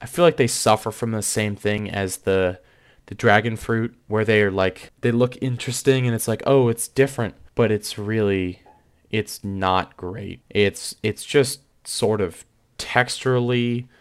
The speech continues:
compared to other apples, it's just kinda mushy and, and, like,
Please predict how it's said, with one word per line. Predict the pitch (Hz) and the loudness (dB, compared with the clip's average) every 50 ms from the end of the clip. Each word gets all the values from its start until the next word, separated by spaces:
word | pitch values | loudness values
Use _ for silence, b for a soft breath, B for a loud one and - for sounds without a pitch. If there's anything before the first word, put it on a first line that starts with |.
| b b _ | b b _
compared | - - 117 127 120 - - - 156 170 170 - - | -8 -4 -2 -2 -2 -2 2 6 6 6 6 6 2
to | - - 123 | 0 2 2
other | 127 123 127 117 - - | 2 4 2 0 0 2
apples, | 104 104 101 110 - 127 120 117 113 - - | 4 4 4 4 4 2 0 0 0 -2 -4
it's | - 110 - - | -4 -6 -4 -4
just | - 123 - - | -8 -8 -8 -8
kinda | - - 131 127 113 98 92 | -8 -4 -2 0 0 0 -2
mushy | 113 98 104 110 110 117 - - - 117 107 110 110 107 - - | -2 -4 -2 -2 0 -2 -2 -2 -4 -4 -4 -4 -2 -4 -4 -2
and, | 101 98 92 92 92 90 - _ - | -4 -4 -4 -4 -8 -10 -10 _ -8
and, | 98 95 92 92 87 85 85 - b b b b b b b b b b b b b | -8 -6 -6 -6 -8 -10 -10 -14 b b b b b b b b b b b b b
like, | 104 104 101 - - | -4 -4 -4 -4 -6